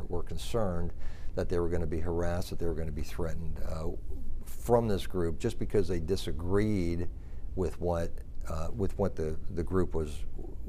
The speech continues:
you know, was talking about. And so that's, that's really where that complaint came in, and that's when we started looking into, like,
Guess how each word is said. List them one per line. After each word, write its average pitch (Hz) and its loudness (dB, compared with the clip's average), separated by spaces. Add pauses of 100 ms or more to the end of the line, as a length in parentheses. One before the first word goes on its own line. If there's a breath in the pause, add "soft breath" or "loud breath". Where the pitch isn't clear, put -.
(320)
you 101 0
know, 82 -2
was 82 0
talking - 2
about. 73 -4
And 92 -2
so 95 0
that's, 95 0 (100)
that's 92 0
really 110 4
where 95 6 (840 loud breath)
that 104 2
complaint 113 0
came 92 0
in, 101 4
and 87 0
that's 90 0
when 92 0
we 87 -2
started 85 0
looking 85 2
into, 92 2
like, 80 0